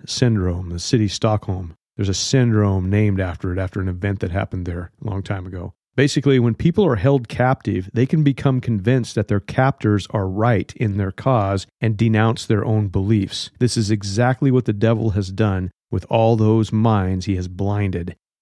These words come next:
In Second Corinthians four four, "In their case, the god of this world, or the devil, has blinded the minds of the unbelievers to keep them from seeing the light of the gospel of the glory of Christ, who is the image of God." So when a high-profile Christian claims they're no longer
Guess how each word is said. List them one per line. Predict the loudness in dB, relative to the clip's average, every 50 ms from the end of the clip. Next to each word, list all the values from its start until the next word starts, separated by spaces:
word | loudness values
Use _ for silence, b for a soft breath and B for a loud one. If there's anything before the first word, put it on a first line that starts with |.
| _ _ -10
In | -6
Second | -4 -2 -2 -2 -4 -4
Corinthians | -2 -2 -2 -2 -2 -4 -4 -4 -6
four | -6 -4 -4 -4 -4
four, | -4 -4 -2 0 0 0 -2 -6 -8 _ _ _ _
"In | 0 2 4
their | 4 4 4
case, | 4 2 2 2 2 0 -2
the | -6
god | -2 2 4 4 6 4 4
of | 4
this | 2 0 0 2 2
world, | 4 4 4 2 0 -2
or | -4 -2
the | -2 0
devil, | 0 0 0 0 0 0 0 0
has | -2 -4 -4 -4
blinded | -2 0 2 2 4 4 4 2 2 2
the | 0
minds | 2 2 2 2 2 2 0 0 -2 -2
of | -4 -2 -2
the | 0 0
unbelievers | 0 0 0 2 2 4 2 2 0 -4 -8 -10 -12 -16 -18 _ -6
to | -6 -2
keep | 0 0 0 0 2
them | 2 2 2 2
from | 0 -2 -2 -2
seeing | -2 0 2 2 2 2
the | 2 2
light | 2 2 2 2 2
of | 2
the | 0 2
gospel | 2 2 2 0 0 -2 -4 -6 -6 -6 b b b
of | -8 -6 -6
the | -4
glory | -2 -2 0 0 0 -2 -2
of | -4 -6
Christ, | -2 -2 0 0 0 -2 -6 -8 -12 _ _ _
who | -2 0 0
is | 0 0
the | -2 -4 -4
image | -4 -4 -6 -6 -6
of | -8 -8 -4
God." | -4 -2 -2 -2 -4 -6 -8 -10 _ _ _ _ -4
So | 0 2 2
when | 4 4
a | 4 4
high-profile | 4 2 2 2 2 0 0 2 0 0 0 0 0
Christian | 0 0 -2 -2 0 -2 -4 -2
claims | 0 0 0 0 0 0
they're | 0 0
no | 2 2 2 4
longer | 4 4 4 4 4 2 2 0 0 0 -2 -4